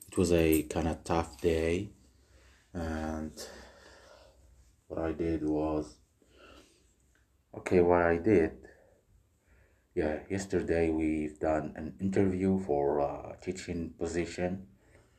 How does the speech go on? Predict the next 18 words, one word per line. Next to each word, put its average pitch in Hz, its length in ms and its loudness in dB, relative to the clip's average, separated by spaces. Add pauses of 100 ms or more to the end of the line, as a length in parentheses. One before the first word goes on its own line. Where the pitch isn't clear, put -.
(340)
It - 60 -12
was 87 140 -2
not 101 300 4
that 90 220 4
very 92 300 4
good, 80 540 2
but 76 260 0 (460)
there 85 140 -2
are, 82 180 -2 (500)
there 101 180 -2
are 95 140 6
lessons 87 540 2
that 78 180 -6
I've 78 280 -4
learned 85 500 -4
and 76 360 -6 (760)
things 82 300 0
that 76 200 2